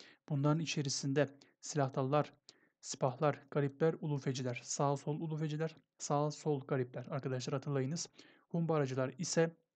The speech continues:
e, piyade kısımda yer alıyor. Osmanlı Devleti ilk daimi elçiliği nokta nokta şehrinde açmıştır. İlk daimi elçi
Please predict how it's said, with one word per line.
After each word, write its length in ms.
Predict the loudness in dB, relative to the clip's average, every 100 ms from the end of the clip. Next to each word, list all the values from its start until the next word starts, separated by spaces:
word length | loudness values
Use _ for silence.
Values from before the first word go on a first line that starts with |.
| _ -4
e, 180 | 0 0
piyade 380 | 2 2 2 0
kısımda 400 | -4 -4 -2 -2
yer 300 | 2 2 2 0
alıyor. 300 | 0 0 -4 _ _ _ _ _ _ _ _ _ _ _ -20 _ _
Osmanlı 340 | -6 2 2 4
Devleti 320 | 4 2 0
ilk 140 | 0
daimi 340 | 2 4 2 2
elçiliği 460 | 0 0 -2 0
nokta 220 | 0 0
nokta 220 | 0 0 -2
şehrinde 380 | 0 0 0
açmıştır. 400 | -2 -2 -4 -4
İlk 220 | -4 -2 2
daimi 320 | 4 4 2
elçi 300 | 0 -2